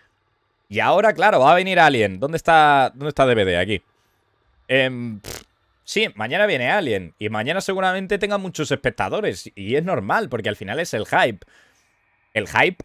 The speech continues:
por una licencia. Recordemos que cuando salió Skull Merchant, cuando salió Caballero, cuando salieron estos últimos que no eran de licencia, la Singularidad,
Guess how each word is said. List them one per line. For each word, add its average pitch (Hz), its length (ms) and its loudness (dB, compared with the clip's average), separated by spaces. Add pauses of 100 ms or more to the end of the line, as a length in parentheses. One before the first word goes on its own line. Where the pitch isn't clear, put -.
por 110 160 -2
una 123 180 -2
licencia. 117 640 -2
Recordemos 98 480 -4
que 156 120 -4
cuando 147 240 -2
salió 131 440 0
Skull 101 280 -6
Merchant, 170 680 -4
cuando 110 220 -6
salió 113 680 0
Caballero, 151 640 0
cuando 110 220 -6
salieron 120 400 -4
estos 117 240 -8
últimos 110 320 -6
que 104 100 -4
no 110 80 -4
eran 117 160 -2
de 104 80 -4
licencia, 117 320 -4
la 131 100 0
Singularidad, 95 640 -2